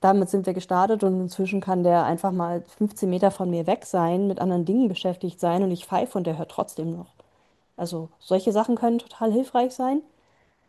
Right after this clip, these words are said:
Ähm, manchmal kann's nützlich sein, sich bewusst zu machen, wie oft habe ich eigentlich an gewissen Dingen schon rumtrainiert.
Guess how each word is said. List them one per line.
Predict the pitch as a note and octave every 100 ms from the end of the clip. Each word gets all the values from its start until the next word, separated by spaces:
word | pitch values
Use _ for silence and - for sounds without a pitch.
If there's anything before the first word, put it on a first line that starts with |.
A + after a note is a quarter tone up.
| _ _ _ _ _ _ _ _
Ähm, | F#3 F#3 F3+ F3 F3 - _ _
manchmal | F#3+ A3+ - B3+
kann's | B3 A3+ A3 A3
nützlich | B3 - A3+ -
sein, | G3 G3
sich | G3+ G3
bewusst | F#3 F3+ A#3 -
zu | - A3+
machen, | A3 - A3+ G#3+ F#3
wie | F#3 G#3
oft | - F3 -
habe | F#3+ G#3+
ich | -
eigentlich | - G3+ F#3 -
an | F#3
gewissen | F3+ F3 G3 F#3+ E3
Dingen | F3 F#3+ F#3
schon | - E3+
rumtrainiert. | D#3 E3+ A3 - B3+ A#3 B3 D4 D#4+ -